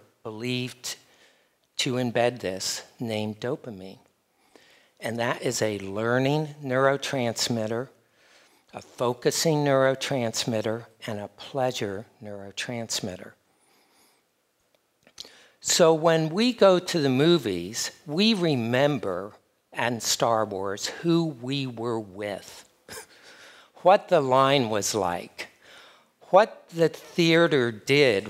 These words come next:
when the Death Star blew up in the first movie. There was cheering.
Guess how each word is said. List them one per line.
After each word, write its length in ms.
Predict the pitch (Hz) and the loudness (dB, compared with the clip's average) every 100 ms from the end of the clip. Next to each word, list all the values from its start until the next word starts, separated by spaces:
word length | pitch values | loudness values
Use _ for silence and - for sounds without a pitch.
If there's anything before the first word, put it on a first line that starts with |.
| - | -4
when 200 | 127 117 | -2 0
the 100 | 113 | -4
Death 480 | - - 123 139 - | -2 0 2 0 -4
Star 720 | - - - 117 101 98 101 | 0 0 2 2 2 2 0
blew 480 | 98 113 117 113 113 | -2 -2 0 2 0
up 440 | 135 120 95 - | 4 4 4 -2
in 140 | 110 98 | -6 -6
the 60 | |
first 440 | - - 113 104 - | -4 0 0 0 2
movie. 580 | 123 117 104 98 107 - _ | 2 2 0 -6 -8 -18 _
There 240 | 131 110 110 | -2 0 2
was 300 | 117 120 - | 0 0 -2
cheering. 580 | - 165 160 113 85 | 2 6 6 6 0